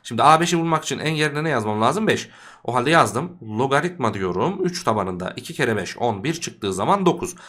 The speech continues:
E, burası zaten üçün karesi olduğu için arkadaşlar bu ikiye eşittir. Direkt yazdım. Diğerine iki vermem lazım. Hemen şurayı sildim. Bu sefer de n gördüğüm yere iki yazmak istiyorum. Bu da logaritma üç tabanında iki kere iki dört. Dörtten bir çıktığı zaman üç.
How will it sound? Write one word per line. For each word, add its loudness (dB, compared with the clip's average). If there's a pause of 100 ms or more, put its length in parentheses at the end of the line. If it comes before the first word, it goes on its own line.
(180)
E, -2
burası 4
zaten 2
üçün -6
karesi 0
olduğu 0
için -4
arkadaşlar -2 (280)
bu 2
ikiye 0
eşittir. -4
Direkt 0
yazdım. 0 (440)
Diğerine 4
iki -4
vermem 2
lazım. -2
Hemen 0
şurayı -2
sildim. -4 (280)
Bu -10
sefer 0
de -2
n -2
gördüğüm 0
yere 0
iki -4
yazmak 0
istiyorum. -2 (280)
Bu 2
da 4
logaritma -2
üç -8
tabanında 0
iki -14
kere -2
iki -8
dört. -2
Dörtten -2
bir -4
çıktığı -6
zaman -6
üç. -8